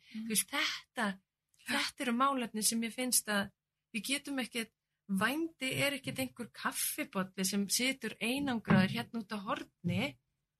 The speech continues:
Speaker 2: og í einhverju síló, þú veist.
Speaker 1: En mér finnst alltaf, mér finnst samt alltaf varasamt þegar tala, sett mansal eitthvað svona undir sérstakan hatt.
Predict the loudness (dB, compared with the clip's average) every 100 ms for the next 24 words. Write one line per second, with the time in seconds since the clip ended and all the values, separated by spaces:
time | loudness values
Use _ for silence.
0 | _ -8 -4 0 0 -2 -2 -2 0 0
1 | -2 -4 -6 -12 -16 _ -4 0 6 6
2 | 8 4 2 0 -2 0 0 2 2 0
3 | -2 -6 -4 -2 -2 -2 -4 -8 -8 -10
4 | -12 -6 -4 -4 -4 -6 -8 _ -2 0
5 | 2 2 2 0 -6 -6 -6 -4 -2 -2
6 | -2 -4 -6 -6 -8